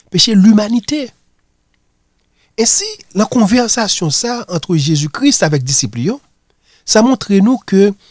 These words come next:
Jésus-Christ, il prête pour le bénir nous, il prête pour le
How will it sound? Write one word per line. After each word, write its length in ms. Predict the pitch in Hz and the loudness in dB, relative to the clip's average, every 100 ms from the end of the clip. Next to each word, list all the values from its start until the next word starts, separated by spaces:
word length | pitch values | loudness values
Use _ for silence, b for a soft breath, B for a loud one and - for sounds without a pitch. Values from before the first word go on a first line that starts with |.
| b b - | b b -4
Jésus-Christ, 840 | 120 202 190 208 - 285 285 - 156 | 2 4 2 -4 -2 0 0 -2 2
il 160 | 170 | 2
prête 600 | - 180 214 254 - - _ _ _ | 2 -2 0 0 -2 -20 _ _ _
pour 260 | - 226 240 | 0 2 4
le 200 | 233 240 _ _ _ _ - | 0 -4 _ _ _ _ -18
bénir 480 | 123 196 185 175 | 2 6 8 8
nous, 220 | 208 262 175 | 6 6 2
il 100 | 180 | 0
prête 320 | - 226 202 _ | 0 -2 -2 _
pour 220 | 190 220 | -4 -2
le 80 | 220 | -2